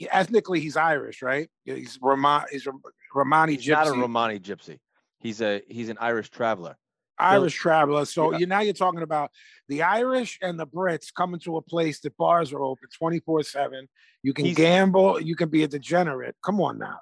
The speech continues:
Speaker 2: Yeah.
Speaker 1: We know the, we, we, we know the U K. They, they love it.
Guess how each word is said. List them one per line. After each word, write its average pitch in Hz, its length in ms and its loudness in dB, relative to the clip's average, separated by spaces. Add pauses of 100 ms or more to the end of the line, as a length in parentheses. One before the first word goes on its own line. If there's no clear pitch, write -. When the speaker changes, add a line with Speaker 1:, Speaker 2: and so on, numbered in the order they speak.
(120)
Speaker 2:
Yeah. 143 160 -4 (160)
Speaker 1:
We 220 120 -6
know 185 200 4
the, 135 60 0 (220)
we, 220 160 0
we, 220 200 2
we 226 120 0
know 180 240 4
the 143 120 -2
U 127 100 -8
K. 240 340 2
They, 285 140 0 (100)
they 269 120 -2
love 294 260 0
it. - 80 -14